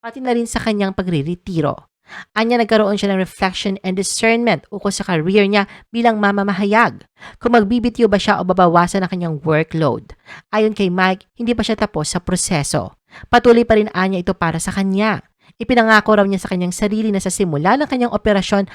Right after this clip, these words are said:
at isolation, igugugol niya ang kanyang oras upang seryosohin ang kanyang buhay at karera.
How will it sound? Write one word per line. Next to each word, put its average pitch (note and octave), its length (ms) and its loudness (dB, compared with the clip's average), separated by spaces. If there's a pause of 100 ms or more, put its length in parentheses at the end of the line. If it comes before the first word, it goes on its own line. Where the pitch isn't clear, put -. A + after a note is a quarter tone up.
(160)
at G#3+ 240 -6
isolation, G3 800 -2 (320)
igugugol A#3+ 560 4
niya G3+ 160 0
ang G3+ 80 -6
kanyang F#3+ 240 -2
oras F#3 240 0
upang F#3 240 -4
seryosohin G3+ 720 -2
ang F3 80 -6
kanyang D#3 240 -4
buhay G3 480 -2
at F#3 160 -4
karera. C#3+ 560 -4